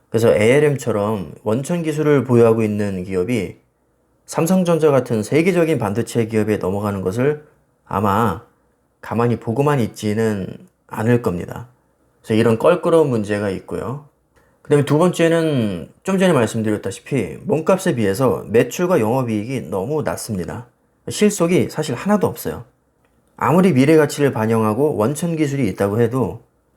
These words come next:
이렇게까지 비싼 가격을 주고 사기에는 무리수가 좀 있다고 봅니다. 에이알엠의 사업 구조를 보면, 어, 아이피 사업입니다. 그러니까 지적 재산권으로 라이선스 비용을 받는 구조입니다.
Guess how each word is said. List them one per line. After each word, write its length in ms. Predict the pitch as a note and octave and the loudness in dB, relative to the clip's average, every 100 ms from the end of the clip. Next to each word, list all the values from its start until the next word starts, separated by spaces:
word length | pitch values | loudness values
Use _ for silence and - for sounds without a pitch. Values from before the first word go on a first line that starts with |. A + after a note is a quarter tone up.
| _ _ - | _ _ -2
이렇게까지 640 | A#2+ B2+ E3 D#3+ D#3 D3 | 2 4 2 4 2 2
비싼 380 | B2+ A2 D#3+ D#3+ | -2 0 2 2
가격을 540 | D#3 D3 D3+ C#3+ C#3+ | 2 4 4 4 0
주고 220 | B2+ G#2+ | -2 -4
사기에는 760 | A2+ C#3 C#3 A2+ B2 C#3 E2 - | -4 -2 0 0 0 -4 -6 -10
무리수가 680 | G#2+ A2 D3+ D#3+ B2+ B2+ B2 | -6 0 0 0 0 2 2
좀 180 | C3 B2 | -2 -4
있다고 400 | F2+ - A2 B2 | -4 -2 -2 -2
봅니다. 420 | F#2+ F#2 - A2+ _ _ _ _ _ _ _ | -6 -8 -10 -14 _ _ _ _ _ _ _
에이알엠의 480 | - A#2 C#3+ D3+ C#3+ | 0 4 6 4 0
사업 260 | B2+ D#3 D3 | -2 -4 -4
구조를 260 | C3+ C3 | -4 -2
보면, 420 | G2+ G2+ C3 F#2 B1 _ _ - | -2 -2 -4 -6 -10 _ _ -10
어, 340 | F#2 E2 - | -6 -6 -6
아이피 400 | - A2+ D#3 E3+ | 0 2 2 0
사업입니다. 600 | C#3+ A#2 F#2 E2+ D#2+ G2+ - _ _ _ _ | -2 -2 -4 -8 -12 -14 -18 _ _ _ _
그러니까 180 | - - | -8 -4
지적 280 | C#3 C#3 - | -2 2 2
재산권으로 720 | B2 B2+ A#2+ G#2+ A#2+ C3+ - | 4 2 2 2 2 2 2
라이선스 580 | A2 D3 D#3 E3 D#3+ C3+ | 2 2 2 -4 -6 -4
비용을 640 | A2 G#2+ G#2 F#2+ D#2+ - - | -4 -4 -4 -6 -8 -14 -12
받는 280 | - A#2+ D3+ | -4 -2 -2
구조입니다. 580 | A#2 G2+ E2+ F2 G2 | -2 -4 -4 -8 -10